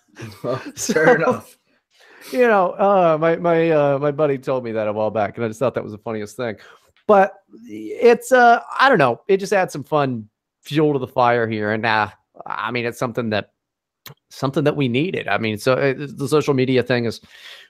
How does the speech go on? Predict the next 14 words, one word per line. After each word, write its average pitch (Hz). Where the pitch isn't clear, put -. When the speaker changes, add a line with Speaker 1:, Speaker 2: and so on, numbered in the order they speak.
Speaker 2:
pretty 180
big 175
at 156
the 123
moment. 107
Um, 185
you 175
know, 339
Spicky, 302
I, 240
I, 226
we've 302
got, 285
actually, 165